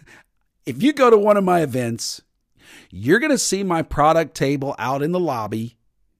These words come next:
and you're gonna see a big seven to eight foot pop-up banner with my big face on it.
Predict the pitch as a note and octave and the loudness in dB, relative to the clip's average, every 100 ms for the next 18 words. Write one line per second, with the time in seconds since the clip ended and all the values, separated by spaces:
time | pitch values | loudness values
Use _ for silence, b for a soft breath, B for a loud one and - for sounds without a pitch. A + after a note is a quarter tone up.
0 | _ _ B B B E2 F#2+ B2+ E3+ G#3+ | _ _ B B B -10 -4 -2 -2 -2
1 | G3+ - G3+ G3+ - C#3 C3+ G#2+ D3 E3+ | -2 -4 -4 -4 -4 -6 -6 -4 -2 0
2 | G3+ F#3+ F#3+ _ _ _ _ _ - - | 0 -2 -10 _ _ _ _ _ -18 -12
3 | - D#3+ F3 G3 G3 D#3+ D3 F3 - - | -2 0 2 0 -2 -2 -6 -6 -10 -2
4 | D#3+ E3 - _ _ - - G3+ G#3+ D#3 | 0 0 -2 _ _ -12 2 2 4 2
5 | D3+ A#2 C3+ B2+ B2+ B2 C#3 D3 D3 D3+ | 2 0 0 0 -2 0 0 0 -2 -2
6 | D3+ D3+ F#3+ F3+ - A3+ A#3+ C#4 - G#3+ | 0 2 2 2 -4 -4 -2 -4 -4 -4
7 | F#3 B2 D#2 - - | -4 -6 -10 -18 -20